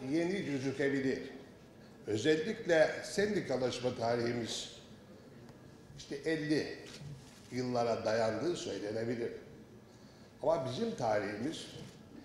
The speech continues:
bin yılı aşkın tarihimiz gerçekten çok zengin örneklerle dolu. İşte bu perspektifle şöyle tarihimizi irdelediğimiz zaman örgütlenmenin,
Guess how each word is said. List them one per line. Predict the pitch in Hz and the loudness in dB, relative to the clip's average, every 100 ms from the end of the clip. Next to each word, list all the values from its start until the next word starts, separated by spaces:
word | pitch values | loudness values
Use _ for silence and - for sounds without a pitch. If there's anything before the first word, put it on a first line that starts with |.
| - - - - | -20 -20 -14 -6
bin | 226 196 | -2 -2
yılı | 127 120 117 | -2 2 2
aşkın | 113 - 123 | 2 -2 -4
tarihimiz | 110 104 104 104 104 123 147 - - - | -2 0 0 0 -2 -4 -6 -10 -14 -6
gerçekten | 131 131 - 104 - 160 190 - - - - - - - - | -2 0 -2 -4 0 0 0 -8 -14 -18 -20 -20 -20 -20 -2
çok | 196 214 - | 0 0 -2
zengin | 104 110 123 120 196 208 - - | -4 -2 0 0 -2 -2 -10 -6
örneklerle | 113 113 107 143 147 | -4 -2 -4 -2 -2
dolu. | 82 - - - - - - - - - - - - - | -2 -8 -10 -14 -16 -16 -18 -20 -20 -20 -20 -20 -20 -8
İşte | 170 170 | -6 -2
bu | 240 - | -4 -2
perspektifle | 151 139 - 139 - 143 - 123 101 - - - - - - - | 0 0 2 0 0 -2 0 2 2 0 -10 -16 -18 -20 -20 -8
şöyle | 147 139 | 0 0
tarihimizi | 135 131 139 139 139 131 123 | 4 4 4 2 0 -2 -2
irdelediğimiz | 139 127 117 120 120 120 156 156 135 | -2 -2 0 0 0 -2 -2 -2 -4
zaman | - 90 120 185 - - - - - - - - - - | -2 2 2 2 -4 -14 -18 -18 -18 -18 -18 -20 -10 2
örgütlenmenin, | 143 135 156 135 160 156 147 110 | 4 6 4 6 6 8 6 6